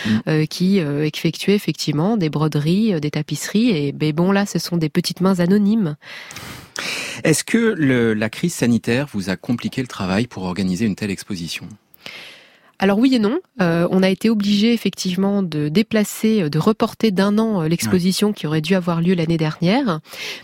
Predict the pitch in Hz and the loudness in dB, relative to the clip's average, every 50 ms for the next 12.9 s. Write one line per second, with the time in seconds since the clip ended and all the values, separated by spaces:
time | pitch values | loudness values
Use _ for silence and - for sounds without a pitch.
0 | - - 185 202 233 240 226 196 175 170 165 - - - 196 185 - - 190 190 | -2 2 2 4 4 4 2 2 0 0 -2 -2 -2 0 0 0 0 2 2 4
1 | 190 190 196 196 214 220 214 185 151 143 147 - - - - 165 160 160 160 - | 4 4 4 4 2 2 2 0 0 -2 -2 -2 -2 -2 -2 -4 -6 -8 -8 -4
2 | 175 180 180 - - 208 - - - 247 269 302 - - - 180 - - - - | -2 -2 0 2 2 0 0 0 2 2 2 2 0 -2 -4 -4 -4 -4 -2 0
3 | 196 190 196 185 160 156 151 151 - - - - - - 226 - - 147 147 156 | 2 2 4 4 2 2 0 -4 -6 -10 -12 -10 -10 -10 -8 -4 -2 0 2 2
4 | 160 180 196 208 180 165 160 160 180 233 240 - - 208 - - - 170 190 240 | 4 4 4 4 4 2 2 2 2 2 2 2 2 0 2 2 2 2 2 2
5 | - - - - - - - 165 - - 226 220 - - 202 190 - - - - | 0 -4 -10 -14 -10 -2 0 0 0 2 0 0 0 0 -2 0 -2 -2 0 2
6 | 214 214 214 214 185 151 139 139 - - - 180 - - - 214 214 185 156 156 | 2 2 2 2 0 -2 -2 -4 -4 -2 -2 -2 0 2 2 2 2 2 2 0
7 | 165 165 147 135 135 135 139 160 196 196 - - - 208 202 208 - - 165 156 | 0 -2 -2 -2 -4 -2 0 0 0 0 0 0 0 0 0 0 -2 -4 -4 -4
8 | 151 - 170 - - 247 247 208 214 196 - - 196 185 196 202 185 170 156 151 | -2 -2 -2 -2 0 0 2 2 0 0 0 0 0 2 2 2 2 0 0 0
9 | 156 156 - - 185 220 254 - _ - 170 160 156 - - 180 160 - - 185 | 0 0 0 2 2 2 2 0 _ -2 -2 -2 -2 0 0 -2 0 0 2 2
10 | 196 196 - - 214 190 - 196 220 220 220 226 196 196 190 - - 180 175 180 | 2 2 2 2 0 2 2 2 2 2 2 2 2 2 0 0 -2 0 2 2
11 | 196 214 214 180 165 160 - 165 160 - - - 160 196 - - 185 175 - - | 4 2 2 2 0 0 0 -2 -4 -2 -2 0 2 2 2 0 -2 -2 -2 -2
12 | 165 156 160 151 156 175 208 208 - 190 147 156 165 175 170 - 165 151 | -2 0 0 2 2 0 0 0 -2 -4 -2 -2 -2 -2 -2 -2 -2 -4